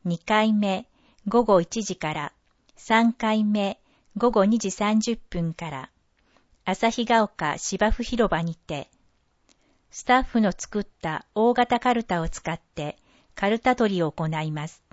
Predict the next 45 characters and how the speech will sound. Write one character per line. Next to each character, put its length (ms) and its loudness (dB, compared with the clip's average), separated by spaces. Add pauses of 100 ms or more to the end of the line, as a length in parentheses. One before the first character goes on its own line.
(480)
家 140 2
族 280 0
み 140 2
ん 80 4
な 100 4
で 100 0
参 280 -2
加 120 -4
で 140 -4
き、 280 -14 (120)
景 180 2
品 300 2
も 80 4
あ 100 2
り 140 -2
ま 160 -2
す。 160 -16 (1120)
ど 100 0
な 140 4
た 120 2
で 100 2
も 120 4
参 240 0
加 140 -4
で 100 -4
き 160 -6
ま 160 -4
す。 160 -18 (320)
参 320 2
加 120 2
費 180 -4
は 100 2
無 160 2
料 220 2
で 160 -6
す。 160 -20 (440)
た 140 0
だ 140 2
し、 340 -8 (240)
雨 100 -6
天 260 6
の 120 2
場 160 -2
合 160 -2
は 220 -4